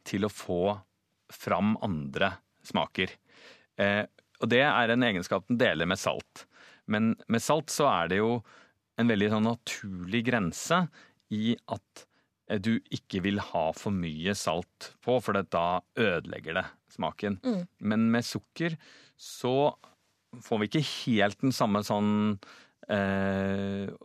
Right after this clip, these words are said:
Speaker 1: overdosefølelsen. Så veldig mye av, eh, den søte maten vi spiser inneholder veldig mye, eh, veldig mye mer sukker enn, enn man trenger for å bringe fram smaken av bærene eller sånn. Og,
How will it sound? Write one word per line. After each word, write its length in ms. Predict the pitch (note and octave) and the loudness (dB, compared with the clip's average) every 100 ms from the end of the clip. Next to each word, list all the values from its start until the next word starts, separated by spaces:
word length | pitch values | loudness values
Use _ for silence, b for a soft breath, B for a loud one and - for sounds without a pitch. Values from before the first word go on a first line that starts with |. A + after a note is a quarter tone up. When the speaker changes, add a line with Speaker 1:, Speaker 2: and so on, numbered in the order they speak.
| - | -14
Speaker 1:
overdosefølelsen. 1300 | F2 A2+ F#2 E2+ F#2+ F2+ - G#2 A2 G2 F#2 F3 F#3 B B B | -2 0 0 -2 -4 -6 -6 -4 0 0 0 0 0 B B B
Så 180 | - A#2+ A#2+ A#2+ | -4 0 0 -2
veldig 500 | - A#2+ A2+ A#2 F#2+ | -2 -2 2 2 2
mye 560 | A#2 A#2+ B2+ A#2+ F2+ G2+ | 2 2 4 2 0 2
av, 440 | G#2+ G2 G2 G2+ G2+ | 2 4 4 4 2
eh, 300 | G2+ G2+ G2 | 2 2 0
den 260 | G2 F#2+ G2 G2+ | 0 0 0 -2
søte 440 | - - F#2+ - | -2 0 0 2
maten 280 | F#2+ D#2 F#2+ | 0 0 0
vi 140 | G2 G2 | 0 0
spiser 380 | - F2 F3 F#3 | -2 0 0 2
inneholder 540 | C#3 G2 F#2 B2+ D3 | 0 0 2 0 0
veldig 300 | B2 B2 F2 | 0 0 0
mye, 240 | F2+ E2 F2+ | 0 0 0
eh, 340 | F2 G2 F#2 F2 - | -2 -4 -4 -6 -10
veldig 320 | - G2 F2 F#2 | -6 -4 -2 -2
mye 140 | F#2 | -2
mer 320 | F2+ D#2 D#2 F#2+ | -2 -2 -4 -4
sukker 320 | E2+ - F2+ | -8 -8 -6
enn, 220 | F2 F2 | -4 -4
enn 160 | E2 F2 | -6 -4
man 140 | F#2+ | -4
trenger 260 | F#2+ E2+ F#2 | -4 -6 -2
for 140 | G2+ | -2
å 60 | F#2+ | 0
bringe 360 | G#2 F2 D#2 | 0 0 -4
fram 300 | D2 E2 D#2+ E2 b - | -4 -4 -4 -8 b -10
smaken 420 | G2 E2 - E2+ | -4 -4 -4 -4
av 80 | E2 | 0
bærene 340 | D#2+ C#2 C#2 | 0 0 -4
eller 140 | D2+ D#2 | -8 -8
sånn. 220 | D2 - B B B B - | -10 -14 B B B B -4
Og, 380 | G#2 G#2 G#2 | 0 2 0